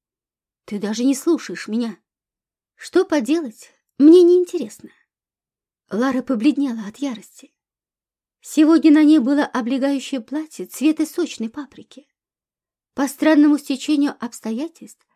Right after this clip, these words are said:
в день моей свадьбы она выбрала этот же цвет для своего наряда. Помнится, когда она показала мне его, я была в восторге. Демонстрируя вселенскую глупость,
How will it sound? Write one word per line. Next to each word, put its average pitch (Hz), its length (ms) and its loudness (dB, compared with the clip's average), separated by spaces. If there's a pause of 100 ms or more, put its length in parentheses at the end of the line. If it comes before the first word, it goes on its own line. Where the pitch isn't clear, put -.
(160)
в 220 140 -4
день 311 200 6
моей 311 220 4
свадьбы 302 560 -10
она 277 280 0
выбрала 302 320 0
этот 320 440 -8
же 220 60 -8
цвет 311 320 -8
для 220 140 -6
своего 247 320 -8
наряда. 269 420 -12 (1120)
Помнится, 294 460 0
когда 262 340 -4
она 277 240 -6
показала 262 520 -10
мне 208 260 -12
его, - 340 -18 (420)
я 247 200 0
была 285 220 -2
в 254 60 -8
восторге. 277 540 -12 (920)
Демонстрируя 302 640 0
вселенскую 269 640 -6
глупость, 233 500 -12